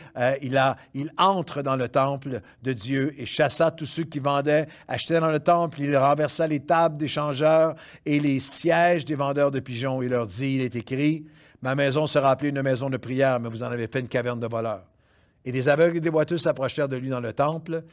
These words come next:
et il les guérit. Et les principaux sacrificateurs et les scribes furent indignés à la vue des choses merveilleuses qu'il avait faites, et des enfants qui criaient dans le temple, «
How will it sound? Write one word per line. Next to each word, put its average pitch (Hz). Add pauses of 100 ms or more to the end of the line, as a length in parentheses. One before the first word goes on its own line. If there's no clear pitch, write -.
(200)
et 139
il 139
les 127
guérit. 113 (560)
Et 147
les 139
principaux 190
sacrificateurs 143 (260)
et 170
les 180
scribes 185
furent 165
indignés 240 (500)
à 156
la 156
vue 175
des 131
choses 165
merveilleuses 156
qu'il 135
avait 117
faites, 131 (320)
et 185
des 185
enfants 180 (380)
qui 147
criaient 190
dans 160
le 165
temple, « 147